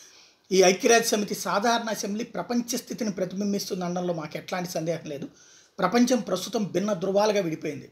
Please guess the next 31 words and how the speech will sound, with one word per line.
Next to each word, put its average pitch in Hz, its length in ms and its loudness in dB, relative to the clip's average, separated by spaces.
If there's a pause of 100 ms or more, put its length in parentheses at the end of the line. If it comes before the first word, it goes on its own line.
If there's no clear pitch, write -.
ప్రస్తుత 185 340 -4
ప్రపంచ 208 480 -2
గతిని 190 240 -4
గమనిస్తే 180 360 -4
భారతదేశ 180 580 -4
పాత్ర 175 200 -6
చాలా 170 260 -4
ముఖ్యమైనది. 151 580 -14 (600)
భారత్ 226 340 6
ఒక 196 160 0
వారధి, 160 360 2 (300)
ఒక 165 160 -6
గళం, 156 380 4 (280)
ఒక 165 160 -8
దృక్కోణం, 170 640 0 (240)
ఒక - 120 -12
దారి 156 460 4 (760)
అని 185 120 -2
గుర్తు 180 240 -2
చేశారు. 175 320 4 (480)
ప్రపంచ 240 340 4
ఆర్థిక 214 300 2
వ్యవస్థ 208 440 0
పెద్ద 170 420 -6
సంక్షోభం 208 580 -2
నెలకొనున్నటువంటి 180 840 -4
సందర్భంలో 165 720 -2 (480)
ఆహారం, 220 640 4
ఇంధన 190 300 2
ధరలు 185 400 4
ఎగబాకాయి. 160 560 0